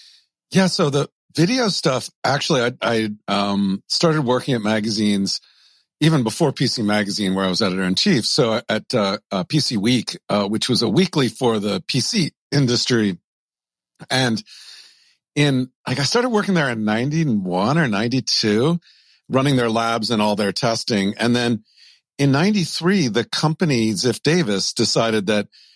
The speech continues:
you know, this video thing was gonna be big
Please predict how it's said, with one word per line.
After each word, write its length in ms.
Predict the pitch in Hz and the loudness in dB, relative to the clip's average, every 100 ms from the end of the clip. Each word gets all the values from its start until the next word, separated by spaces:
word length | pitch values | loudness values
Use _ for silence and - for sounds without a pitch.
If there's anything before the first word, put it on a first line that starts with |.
| _ _ 113 | _ _ -2
you 60 | |
know, 100 | 117 | 0
this 180 | 110 107 | 2 0
video 400 | - 156 190 107 | 2 2 2 0
thing 300 | - 104 95 | 0 0 0
was 140 | 87 | -2
gonna 200 | - 107 | 0 0
be 140 | 101 98 | 0 -2
big 560 | 76 123 151 98 85 | 0 2 2 0 -4